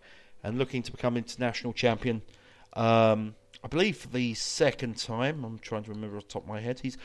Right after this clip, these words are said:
al-, already a former undisputed Kick-Ass Wrestling champion. Uh, excuse me, a former Kick-Ass Wrestling World Heavyweight champion. It's a precursor, I suppose. The, um, winner of the two thousand fourteen British Style Tournament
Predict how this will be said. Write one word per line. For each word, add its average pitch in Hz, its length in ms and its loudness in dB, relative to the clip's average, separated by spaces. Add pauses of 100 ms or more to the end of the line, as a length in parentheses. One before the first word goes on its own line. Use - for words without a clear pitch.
(260)
al-, 202 360 4
already 185 420 2
a 123 60 4
former 156 420 4
undisputed 139 840 0 (560)
Kick-Ass 143 540 6
Wrestling 104 320 -4
champion. 110 540 0 (360)
Uh, 120 40 2
excuse 143 380 2
me, 139 80 2
a 123 80 2
former 156 280 2 (120)
Kick-Ass 175 320 4
Wrestling 151 300 -2
World 214 280 12
Heavyweight 113 320 2
champion. 113 480 2 (340)
It's - 80 -12
a 202 80 2
precursor, - 520 0
I - 20 -4
suppose. 104 400 -4 (300)
The, 143 220 8
um, 139 300 8 (580)
winner 175 260 4
of 160 100 4
the - 80 -12
two 180 200 -2
thousand 151 340 6
fourteen 147 560 2
British 131 300 0
Style 113 260 2
Tournament 208 880 4